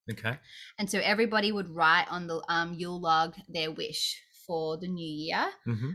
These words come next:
Speaker 2: and what they want when the sun returns, and then they would burn it in the fireplace. And I guess it's kind of like a representation of the sun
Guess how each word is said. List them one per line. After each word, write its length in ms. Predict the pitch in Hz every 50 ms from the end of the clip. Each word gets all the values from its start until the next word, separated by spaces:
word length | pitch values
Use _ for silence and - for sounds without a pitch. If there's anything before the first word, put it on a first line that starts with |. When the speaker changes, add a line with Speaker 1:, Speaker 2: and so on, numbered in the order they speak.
| 185
Speaker 2:
and 80 | 175 185
what 160 | 170 - -
they 140 | 165 165 165
want 360 | 151 160 165 160 147 - -
when 100 | 196 180
the 80 | 170 170
sun 220 | - - 170 160 156
returns, 520 | 156 156 - - 262 262 262 269 269 262
and 140 | - 196 190
then 80 | 180 175
they 80 | 180 175
would 220 | 175 180 180 - -
burn 260 | 160 160 160 160 160
it 100 | 151 -
in 140 | 165 165 156
the 60 | 151
fireplace. 760 | - - - 123 127 120 110 - - - 117 110 104 165 -
And 100 | - 170
I 40 | 170
guess 220 | 147 165 151 151 -
it's 120 | 123 -
kind 200 | - - 175 156
of 80 | 151 -
like 180 | 151 151 - 170
a 40 |
representation 920 | 156 147 143 151 - 185 180 147 139 143 - 180 156 151 156 - - 160 160
of 180 | 151 156 151 - - _ _ _ _ _ _ _ _ _ _ _ _ _ _ _ _ _ -
the 80 | 175
sun 460 | - - - 175 165 151 156 160 165